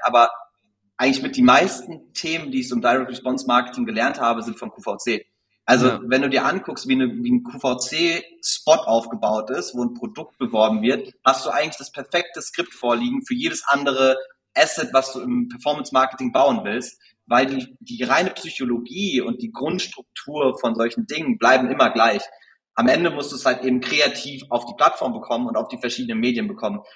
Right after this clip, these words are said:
Speaker 1: Und ich glaub, da ist halt eben genau dieser Sprung, wo den wir gerade machen, wo halt, ähm, kreative Strategie überhaupt das erste Mal irgendwie sinnvoll ist und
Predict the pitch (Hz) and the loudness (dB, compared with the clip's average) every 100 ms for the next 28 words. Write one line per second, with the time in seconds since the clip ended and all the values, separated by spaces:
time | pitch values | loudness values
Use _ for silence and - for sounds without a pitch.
0 | - 123 151 139 139 156 165 165 143 143 | -6 0 2 4 6 6 4 0 -4 -8
1 | 135 135 135 123 120 - - 170 160 127 | -2 -2 -2 -4 -6 -8 -8 -8 -6 -6
2 | 127 127 123 117 113 117 151 139 117 117 | -6 -6 -4 -4 -2 -2 -2 -4 -6 -2
3 | 117 117 - _ _ _ - 113 113 110 | 0 -2 -4 _ _ _ -4 -2 -2 -4
4 | 135 131 - 131 127 - 117 117 107 139 | 0 0 0 -6 -6 -4 -6 -6 -10 -6
5 | 190 143 131 - 127 123 127 143 - - | -6 -4 -6 0 2 4 2 -2 -4 -2
6 | 135 147 - 127 123 123 120 120 117 113 | 2 2 2 0 2 2 2 0 0 -2
7 | 113 - _ _ 101 117 220 - 127 120 | -4 -6 _ _ -8 -2 0 0 0 0
8 | 120 170 - - 123 123 120 | 0 -2 -4 -4 0 2 2